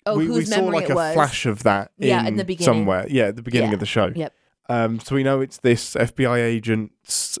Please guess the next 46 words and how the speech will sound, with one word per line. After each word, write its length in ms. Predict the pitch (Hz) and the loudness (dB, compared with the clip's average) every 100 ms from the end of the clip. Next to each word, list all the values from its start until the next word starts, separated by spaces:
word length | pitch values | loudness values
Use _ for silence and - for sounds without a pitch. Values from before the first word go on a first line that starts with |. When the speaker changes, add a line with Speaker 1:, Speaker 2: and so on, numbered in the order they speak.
| - | -2
Speaker 2:
uh, 160 | 113 | 0
memory, 420 | 117 123 117 117 | 2 2 2 0
and 100 | 113 | 0
that 160 | 117 95 | -2 -4
set 200 | - 123 | 0 0
him 140 | 120 | 2
on 320 | 113 113 110 104 | 0 0 -4 -6
this. 300 | 123 120 127 | -2 2 2
But, 180 | - - | 0 -2
but 100 | 180 | 0
then 140 | 202 208 | 0 0
they 120 | 190 | 0
wrap 260 | 233 240 214 | 0 0 -2
it 60 | |
up 180 | 175 - | -2 -2
in 160 | 147 143 | -2 0
such 240 | 214 202 | 0 0
a 60 | 254 | 0
neat 280 | 233 185 - | 2 -2 -4
bow 300 | - 147 131 | 0 2 2
of, 180 | 113 123 _ _ _ | 0 -2 _ _ _
"Maybe 300 | 160 254 247 | 0 0 0
you 120 | 180 | -2
were 60 | 233 | 0
set 200 | - 247 | 0 0
on 140 | 302 202 | 0 0
that 180 | 113 95 | -2 0
path 260 | 131 104 - | 2 2 2
so 100 | 123 | -2
that 120 | 101 | 2
you 160 | 143 | 2
could 140 | 190 120 | 0 -2
let 180 | 147 208 | -2 0
us 140 | 196 | 0
out 200 | 196 185 | -2 -2
today." 340 | - 180 180 107 | -2 0 2 0
I 40 | |
was 80 | 127 | -2
like, 100 | - _ _ - | -6 _ _ 2
if 140 | 143 | 2
that 260 | 131 202 294 | 4 2 2
was 180 | 285 170 | -4 0
your 220 | 120 95 | 0 0
setup, 720 | - - 190 180 - 160 147 | -2 2 2 2 0 -2 -2
delivery, 680 | 147 139 147 131 123 123 123 | -2 2 2 0 -2 0 0
execution, 800 | 120 123 120 135 127 - 104 117 | -2 -6 0 2 2 0 -2 -4